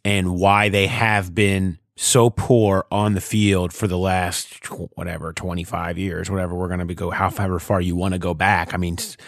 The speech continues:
the last time they won a playoff series was ninety-five. The last they had the run from ten to twelve, whatever, whatever you wanna talk about. It, they haven't done much. That's not de-, up for debate. I think the reason there's a deeper systemic thing there. It's when you're not developing. People say all the time,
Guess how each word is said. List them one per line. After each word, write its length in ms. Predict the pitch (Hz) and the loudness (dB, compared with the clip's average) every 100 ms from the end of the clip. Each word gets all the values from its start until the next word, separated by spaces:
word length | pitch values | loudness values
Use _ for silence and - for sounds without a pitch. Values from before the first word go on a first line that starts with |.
| - | -6
the 80 | 110 | 0
last 160 | 107 - | 0 2
time 80 | |
they 80 | 101 | 0
won 160 | 92 95 | 2 0
a 40 | |
playoff 360 | 95 92 90 87 | 0 0 0 0
series 280 | 92 90 90 | -2 -2 -2
was 140 | 90 | 0
ninety-five. 800 | 95 90 85 151 156 151 143 135 | 0 0 2 4 6 6 6 4
The 60 | |
last 280 | 113 107 - | 2 2 0
they 120 | 107 101 | -2 0
had 180 | 101 | 0
the 80 | 92 | 0
run 280 | 92 104 104 | 0 2 0
from 140 | 95 | -2
ten 220 | 92 92 90 | -4 -4 -4
to 80 | |
twelve, 300 | 82 143 131 | 2 6 6
whatever, 420 | 127 143 143 80 - | 6 6 4 2 -6
whatever 360 | 139 175 208 196 | 0 4 4 4
you 60 | |
wanna 80 | 180 | 4
talk 200 | 165 156 | 4 2
about. 200 | 113 95 - - - _ _ | 0 -2 -6 -14 -16 _ _
It, 260 | 151 - 135 | -2 -2 2
they 260 | 156 147 | 4 6
haven't 340 | 139 180 180 156 | 4 4 4 4
done 200 | 160 160 | 4 4
much. 460 | 113 - - - _ _ _ _ _ _ _ | 0 -2 -6 -8 _ _ _ _ _ _ _
That's 280 | 117 117 151 | 0 2 4
not 200 | 147 127 | 2 2
de-, 160 | 139 | -2
up 140 | 131 - | -2 0
for 100 | 139 | 2
debate. 400 | 123 104 95 - | 4 2 0 0
I 160 | 113 117 | 0 2
think 200 | 147 135 | 2 2
the 100 | 139 | 0
reason 840 | 113 123 208 254 - 90 87 98 - - - - - _ _ _ _ _ | 0 0 4 6 4 2 -4 -6 -10 -20 -20 -20 -20 _ _ _ _ _
there's 300 | 143 151 160 | 2 6 6
a 80 | 147 | 4
deeper 460 | 123 160 190 185 151 | 2 0 2 2 2
systemic 720 | - 143 - 156 190 180 - | 4 6 6 6 4 4 0
thing 340 | - 110 90 | -2 -2 -2
there. 240 | 92 85 90 | -4 -2 0
It's 180 | 113 | 0
when 220 | - 147 143 | 6 6 8
you're 100 | 143 | 6
not 360 | 143 175 123 | 6 2 2
developing. 680 | 143 117 101 143 147 - 92 | 2 4 4 6 6 2 2
People 220 | 165 160 | 2 4
say 140 | 143 156 | 6 6
all 80 | |
the 80 | 143 | 6
time, 180 | 135 143 | 4 0